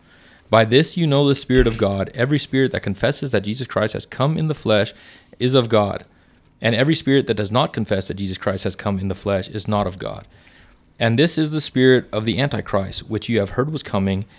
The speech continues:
and is now already in the world." So with, with that, so in, in verse two, "By this you know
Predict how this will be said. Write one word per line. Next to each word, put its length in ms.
and 160
is 100
now 180
already 440
in 100
the 60
world." 360
So 380
with, 320
with 200
that, 280
so 200
in, 120
in 240
verse 200
two, 220
"By 220
this 500
you 180
know 500